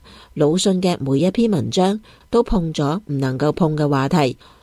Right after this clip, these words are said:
駱駝祥子之所以死，係因為佢拉車唔夠努力。陳勝吳廣嘅日子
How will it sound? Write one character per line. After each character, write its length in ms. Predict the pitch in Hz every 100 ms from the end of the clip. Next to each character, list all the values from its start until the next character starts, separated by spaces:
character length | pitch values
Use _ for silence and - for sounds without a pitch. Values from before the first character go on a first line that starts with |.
| _ _ _
駱 180 | 190 180
駝 280 | 180 139 -
祥 300 | 160 131 131
子 220 | 143 165
之 180 | - -
所 200 | 175 165
以 140 | 139
死， 160 | 127 143 139 202 - _
係 80 | 160
因 220 | 185 254
為 160 | 254 139
佢 260 | 160 135
拉 180 | 160 175
車 180 | 175 202
唔 160 | 156 123
夠 180 | 143 143
努 200 | 131 143
力。 180 | 139 - _ _ _ _ -
陳 320 | - 160 143
勝 200 | 180 190
吳 200 | 143 139
廣 220 | 135 151
嘅 220 | 226 170 135
日 40 |
子 200 | - -